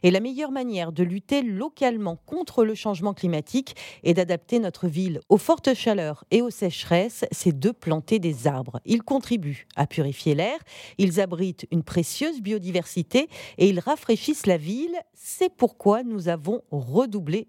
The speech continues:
de mobilisation. D'ici au printemps prochain, nous aurons dépassé avant la moitié du mandat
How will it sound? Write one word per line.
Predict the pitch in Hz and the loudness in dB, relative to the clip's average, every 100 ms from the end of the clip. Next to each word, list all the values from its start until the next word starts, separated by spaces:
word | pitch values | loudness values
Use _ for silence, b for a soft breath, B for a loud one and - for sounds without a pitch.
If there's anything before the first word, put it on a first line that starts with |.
| - | -12
de | 131 | 2
mobilisation. | 170 214 185 165 151 143 - 254 294 B B B | 2 2 -2 -2 -2 -2 2 2 2 B B B
D'ici | 165 247 - - 156 _ | -2 -2 -4 -6 -8 _
au | - | 4
printemps | 240 220 196 147 | 6 2 2 0
prochain, | - 220 - 302 | 4 4 4 -2
nous | 285 202 | -2 -4
aurons | 240 226 294 | -6 -4 -6
dépassé | 302 180 359 - 294 - - 220 | -6 0 0 4 2 2 -2 0
avant | 196 262 | 0 -2
la | 349 | -4
moitié | 285 277 - 233 | -4 -6 -6 -6
du | |
mandat | 220 196 190 262 | -4 -2 -2 -2